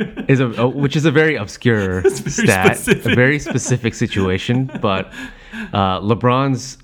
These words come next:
Speaker 1: uh, percentage was higher than Kobe's.
Speaker 2: Yeah.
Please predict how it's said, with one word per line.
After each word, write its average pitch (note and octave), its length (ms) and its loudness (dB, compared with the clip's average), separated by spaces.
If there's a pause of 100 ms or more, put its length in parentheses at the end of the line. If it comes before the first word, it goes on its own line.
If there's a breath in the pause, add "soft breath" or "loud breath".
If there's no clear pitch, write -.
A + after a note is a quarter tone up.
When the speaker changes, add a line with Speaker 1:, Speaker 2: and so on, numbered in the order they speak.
(100)
Speaker 1:
uh, F#2 400 0
percentage G#2 500 -2
was F2+ 180 -2
higher F#2 300 0
than E2 140 -8
Kobe's. D#2+ 500 -4 (640)
Speaker 2:
Yeah. - 200 -18